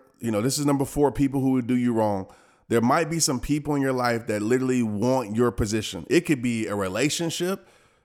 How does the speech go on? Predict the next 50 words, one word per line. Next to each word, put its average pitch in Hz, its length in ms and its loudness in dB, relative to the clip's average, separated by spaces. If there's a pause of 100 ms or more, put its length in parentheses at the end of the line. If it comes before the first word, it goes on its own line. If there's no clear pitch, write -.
That's 143 200 0
why 147 120 2
you 143 80 4
gotta 139 140 2
be 131 140 0
aware 135 340 2
sometimes 139 520 0
of 123 60 -4
the 113 40 -6
people 139 340 -2
speaking 139 360 0
on 143 120 2
your 139 100 2
relationship, 135 460 0
giving 127 200 0
advice 117 380 -2
to - 100 -4
your 139 100 2
relationship. 135 400 -2
I've 143 160 0
seen 156 240 -2
it 135 80 -4
a 120 80 0
lot 117 240 0
of 147 80 -4
times 143 460 0
where 117 340 0 (580)
the 123 140 2
friend 139 540 0 (420)
is 117 160 -2
giving 143 380 4
the 120 280 2
friend 151 320 0
advice 131 380 0
on 135 80 0
their 131 120 2
relationship. 123 840 0 (400)
They 131 260 4
break 151 380 0
up, 156 240 2
and 131 100 0
then 131 120 2
guess 143 260 0
what? 139 180 2
The 117 80 -4
friend 156 380 0
is 123 140 -2
with 131 180 0
they 131 160 0
guy 117 260 -2